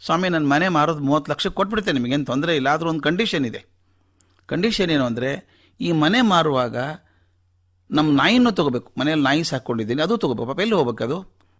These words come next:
ಅವ್ರಂದ್ರು, "ಹೌದಾ, ನಾಯಿ ತಗೋಬೇಕು, ಅದಕ್ಕೆ ಎಷ್ಟು ಬೆಲೆ?" ಅಂದ್ರು. "ಅದು ತಲೆ ಕೆಡಿಸ್ಕೋಬೇಡಿ, ನಾಯಿ ಬೆಲೆ ಮೂವತ್ತು ಲಕ್ಷ ರೂಪಾಯಿ, ಮನೆ ಬೆಲೆ ಒಂದು ರೂಪಾಯಿ, ಒಂದು ರೂಪಾಯಿ ಅಷ್ಟೇ ಜಾಸ್ತಿ ಆಯ್ತು, ನಿಮಗೇನು ತೊಂದರೆ ಇಲ್ಲ" ಅಂದ್ರು. ಗಿರಾಕಿ ಅಂದ್ರೆ, "ಆಯ್ತು ಬಿಡಪ್ಪ, ಮೂವತ್ತು ಲಕ್ಷನೇ ಕೊಡ್ತೀನಂತೆ, ಒಂದು ರೂಪಾಯಿ ಕೊಡೋಕೇನು"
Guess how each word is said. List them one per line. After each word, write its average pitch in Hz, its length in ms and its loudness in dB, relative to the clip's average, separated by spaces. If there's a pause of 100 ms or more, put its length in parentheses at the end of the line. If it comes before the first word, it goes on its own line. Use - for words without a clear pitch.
(340)
ಅವ್ರಂದ್ರು, 214 360 -2
"ಹೌದಾ, 180 380 4 (380)
ನಾಯಿ 196 220 0
ತಗೋಬೇಕು, 143 360 0
ಅದಕ್ಕೆ 202 220 0
ಎಷ್ಟು 175 140 -4
ಬೆಲೆ?" 185 280 0
ಅಂದ್ರು. - 420 -8 (420)
"ಅದು 156 120 -6
ತಲೆ 190 200 2
ಕೆಡಿಸ್ಕೋಬೇಡಿ, 147 540 -2 (580)
ನಾಯಿ 156 420 4
ಬೆಲೆ 185 320 4
ಮೂವತ್ತು 160 380 0
ಲಕ್ಷ 135 200 -2
ರೂಪಾಯಿ, - 500 -6 (680)
ಮನೆ 220 220 4
ಬೆಲೆ 175 220 4
ಒಂದು 143 260 2
ರೂಪಾಯಿ, 95 340 -6 (680)
ಒಂದು 220 200 4
ರೂಪಾಯಿ 214 160 2
ಅಷ್ಟೇ 185 180 2
ಜಾಸ್ತಿ 151 280 0
ಆಯ್ತು, 131 100 0
ನಿಮಗೇನು 135 260 2
ತೊಂದರೆ 131 300 0
ಇಲ್ಲ" 107 160 -4
ಅಂದ್ರು. 101 240 -10
ಗಿರಾಕಿ 202 300 0
ಅಂದ್ರೆ, 160 180 2
"ಆಯ್ತು 165 200 -2
ಬಿಡಪ್ಪ, 156 200 2
ಮೂವತ್ತು 185 360 4
ಲಕ್ಷನೇ 170 320 2
ಕೊಡ್ತೀನಂತೆ, 147 840 -2
ಒಂದು 160 200 2
ರೂಪಾಯಿ 139 220 2
ಕೊಡೋಕೇನು" 120 560 -2